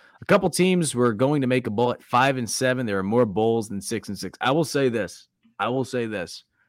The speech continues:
I understand those fifteen practices are important to South Carolina, especially if you guys do believe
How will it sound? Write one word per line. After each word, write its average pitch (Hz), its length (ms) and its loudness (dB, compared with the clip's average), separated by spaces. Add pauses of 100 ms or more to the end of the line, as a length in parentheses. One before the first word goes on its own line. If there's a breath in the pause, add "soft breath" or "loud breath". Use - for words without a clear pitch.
(400)
I 131 180 4
understand 151 480 2
those 123 160 0
fifteen 139 480 -2
practices 123 600 -2
are 104 100 -2
important 117 380 -4
to 110 60 -6
South 120 260 -2
Carolina, 120 640 -2 (920)
especially 117 840 0 (880)
if 127 240 2
you 117 120 0
guys 117 280 0
do 120 180 2
believe 117 600 -2